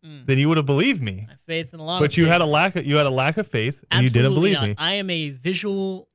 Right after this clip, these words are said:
Speaker 1: learner.
Speaker 2: I
Speaker 1: And
Speaker 2: think
Speaker 1: just
Speaker 2: I, I
Speaker 1: because,
Speaker 2: think
Speaker 1: like,
Speaker 2: I
Speaker 1: I
Speaker 2: know
Speaker 1: want
Speaker 2: why
Speaker 1: to
Speaker 2: bo-,
Speaker 1: see
Speaker 2: both of you guys
Speaker 1: things.
Speaker 2: are riding so hard for Kyler Murray and Bryce Young and the rest of the short kings. I get it.
Speaker 1: Oh my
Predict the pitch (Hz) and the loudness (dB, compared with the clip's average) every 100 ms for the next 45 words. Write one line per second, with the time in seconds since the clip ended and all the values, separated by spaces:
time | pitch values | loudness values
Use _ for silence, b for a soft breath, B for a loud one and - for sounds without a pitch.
0 | _ 160 135 160 127 - - 160 147 196 | _ _ -10 -8 -8 -14 0 2 2 0
1 | 214 220 - 151 165 190 202 233 202 190 | 2 -2 0 0 2 0 2 2 4 4
2 | 185 180 185 151 156 135 156 170 208 160 | 4 2 0 0 0 0 -2 0 0 0
3 | 170 170 165 160 147 143 139 139 131 - | 0 0 0 0 2 2 2 0 -4 -8
4 | 143 127 160 185 139 139 135 127 127 139 | -14 -14 -16 -6 0 2 2 2 0 2
5 | 151 143 - 147 147 139 135 135 117 127 | 0 -2 0 0 2 0 0 -4 -2 0
6 | 131 127 120 120 123 123 113 107 113 117 | 2 0 0 -2 0 -2 -2 -2 0 0
7 | 123 113 113 110 107 _ _ _ _ _ | -2 -2 -2 -4 -6 _ _ _ _ _
8 | _ _ - 123 135 143 120 101 - 101 | _ _ 0 2 2 0 -2 -4 -2 -4
9 | - 98 98 110 185 147 113 - _ _ | -4 -6 -4 -2 0 2 0 -2 _ _
10 | _ _ _ _ _ _ _ _ 214 180 | _ _ _ _ _ _ _ _ -18 -16
11 | 143 113 | -16 -18